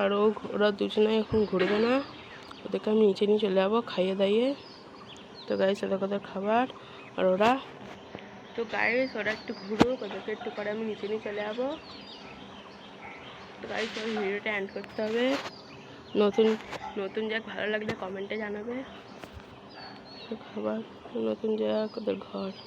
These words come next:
গাইস, রোজি এখন প্রচুর ভালো হয়ে গেছে, দেখবে রোজি এখন আমার হ্যান্ডটেম হয়ে গেছে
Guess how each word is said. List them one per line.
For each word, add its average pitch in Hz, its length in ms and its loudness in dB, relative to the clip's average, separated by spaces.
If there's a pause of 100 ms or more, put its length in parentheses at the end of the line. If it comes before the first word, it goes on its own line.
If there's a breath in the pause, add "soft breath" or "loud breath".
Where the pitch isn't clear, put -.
(2750)
গাইস, 202 300 6
রোজি 196 220 6 (100)
এখন 233 140 2 (120)
প্রচুর 196 280 0 (100)
ভালো 180 200 -8
হয়ে 202 140 -6
গেছে, 196 160 -10 (100)
দেখবে 196 280 -6 (100)
রোজি 208 280 -6
এখন 226 180 -6
আমার 220 200 -4
হ্যান্ডটেম 202 420 -4
হয়ে 180 160 -2
গেছে 190 200 -8